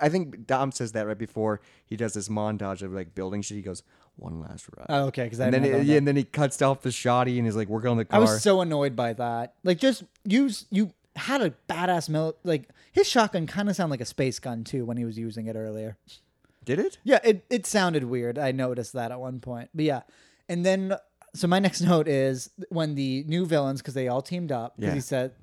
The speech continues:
Speaker 2: like, he said, "The enemy of my enemy is my friend." So now he's working with them.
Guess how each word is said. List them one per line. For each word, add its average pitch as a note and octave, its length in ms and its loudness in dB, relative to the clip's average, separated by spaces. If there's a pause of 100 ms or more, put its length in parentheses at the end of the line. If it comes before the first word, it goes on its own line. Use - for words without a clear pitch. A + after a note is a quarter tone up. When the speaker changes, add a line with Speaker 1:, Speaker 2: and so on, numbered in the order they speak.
Speaker 2:
like, D#3+ 280 -6 (100)
he D3+ 140 -8
said, C3 240 -6
"The C#3 80 -4
enemy C3 260 -6
of B2+ 60 -6
my B2 140 -6
enemy B2 300 -8
is A2+ 80 -10
my B2+ 120 -6
friend." B2 400 -10 (200)
So D#3 120 -8
now C3+ 80 -2
he's A#2+ 140 -4
working C#3 340 -4
with C#3 240 -2
them. B2 240 -6